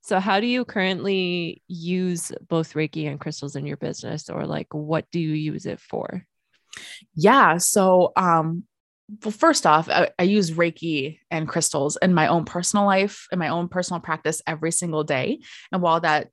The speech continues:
Speaker 2: doesn't necessarily tra-, immediately translate to business, it does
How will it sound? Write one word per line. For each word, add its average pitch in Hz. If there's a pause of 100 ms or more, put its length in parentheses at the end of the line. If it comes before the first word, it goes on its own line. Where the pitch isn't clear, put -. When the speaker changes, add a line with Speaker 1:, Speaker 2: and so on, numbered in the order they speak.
Speaker 2:
doesn't 165
necessarily 143 (640)
tra-, 156
immediately 175
translate 147
to 151
business, 135
it 151
does 147